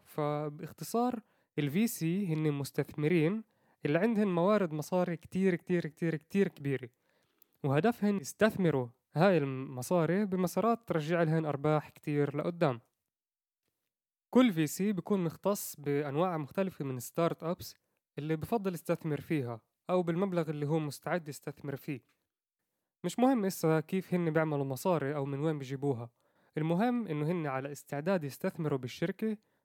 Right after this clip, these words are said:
مقابل اشتراكي معك بستارت أب إذا عندهن إيمان فيك. والشراكة بالأساس بتكون إنهن ياخدوا حصة من الشركة تبعتك، مثلًا عشرة بالمية خلينا نقول،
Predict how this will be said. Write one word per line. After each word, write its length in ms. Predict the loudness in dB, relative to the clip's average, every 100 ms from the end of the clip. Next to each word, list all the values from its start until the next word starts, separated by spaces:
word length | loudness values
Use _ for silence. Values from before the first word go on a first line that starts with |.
| -10
مقابل 380 | -2 2 2 2
اشتراكي 560 | -2 -4 0 0 -2 -4
معك 340 | -2 0 -2 -4
بستارت 480 | -10 -4 -2 -2 -2
أب 160 | -4 -4 -12 _ _ -6
إذا 140 | -2
عندهن 360 | -2 0 0 -2
إيمان 320 | -4 -6 -6
فيك. 380 | -2 -4 -4 -16 _ _ _ _ _ _ _ _ _ _
والشراكة 500 | -8 2 4 4 0
بالأساس 440 | -2 -2 -2 -2 -2
بتكون 480 | -4 -4 -2 -2 -2
إنهن 500 | -6 -6 -6 -8 -12 _ _ 0
ياخدوا 500 | 0 0 0 2 2
حصة 360 | -2 -4 -2
من 120 | -2 -2
الشركة 360 | -2 -2 -2
تبعتك، 600 | -4 -4 -4 -4 -6 -8
مثلًا 600 | -12 -8 -8 -8 -10 -8 -4
عشرة 240 | -4 -4
بالمية 380 | -8 -8 -8 -8
خلينا 340 | -10 -12 -12
نقول، 420 | -10 -2 0 0